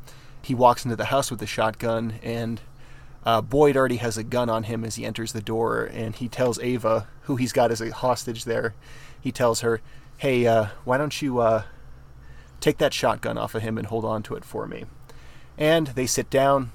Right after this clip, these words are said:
they have a conversation, and Boyd says, "You know, Raylan, I heard this story about Raylan Givens, the legendary lawman, who was in Miami. And is it true that you told the guy that he had twenty-four hours to, to get out of town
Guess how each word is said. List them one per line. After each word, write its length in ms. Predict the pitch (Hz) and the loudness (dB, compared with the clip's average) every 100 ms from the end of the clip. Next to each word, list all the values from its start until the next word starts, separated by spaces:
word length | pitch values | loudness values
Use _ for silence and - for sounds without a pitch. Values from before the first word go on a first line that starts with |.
| - | -6
they 80 | 120 | -2
have 100 | 117 | -2
a 60 | 113 | -2
conversation, 1000 | 135 123 110 - 131 127 - 127 123 107 - - - | 0 0 0 -4 -4 -4 -4 -2 -2 -6 -12 -16 -6
and 440 | 123 113 110 107 - - | -2 0 0 -2 -6 -8
Boyd 500 | - 135 131 120 - - | 2 4 4 2 -4 -8
says, 420 | - 165 131 - | -2 0 0 0
"You 60 | 127 | 0
know, 220 | 117 113 | 2 0
Raylan, 400 | 110 160 135 117 - | -2 -2 -2 -2 -2
I 100 | 131 | -4
heard 240 | 196 165 | -2 -4
this 140 | 123 | -4
story 680 | - - 131 143 120 110 113 - - - - | -4 -2 0 2 2 0 -4 -10 -16 -18 -6
about 340 | 117 123 117 | 4 6 6
Raylan 420 | 117 127 147 127 113 | 4 2 2 0 0
Givens, 360 | 131 127 113 | 2 2 0
the 100 | 117 | 0
legendary 540 | 113 117 117 120 117 110 | 0 0 0 0 0 0
lawman, 800 | 110 127 127 110 110 117 117 - - - - - - | 4 6 6 2 -2 -4 -8 -10 -16 -18 -18 -18 -12
who 600 | - 151 135 123 117 110 - - - | -2 4 6 4 2 -2 -10 -18 -8
was 160 | 123 117 | -4 -2
in 100 | 117 | -2
Miami. 680 | 107 104 120 175 127 110 - - - - - | -2 -2 -2 -2 -4 -6 -12 -18 -18 -12 0
And 80 | |
is 80 | 147 | 0
it 80 | 226 | 0
true 240 | - 220 | -2 -2
that 160 | 202 - | -2 -2
you 80 | 180 | -4
told 240 | 170 170 | -4 -4
the 60 | 160 | -2
guy 240 | 165 160 | -2 0
that 140 | 139 110 | -2 -2
he 80 | |
had 120 | 131 120 | -2 -2
twenty-four 500 | 143 139 135 139 127 | -4 -6 -4 0 2
hours 400 | 127 123 123 - | 2 0 -6 -8
to, 380 | - 131 120 107 - - - - - - | -4 -2 -2 -6 -14 -18 -18 -20 -20 -12
to 100 | - | -6
get 160 | 131 135 | 0 4
out 140 | 131 | 4
of 80 | 117 | 4
town 480 | - 123 123 135 | 0 0 2 0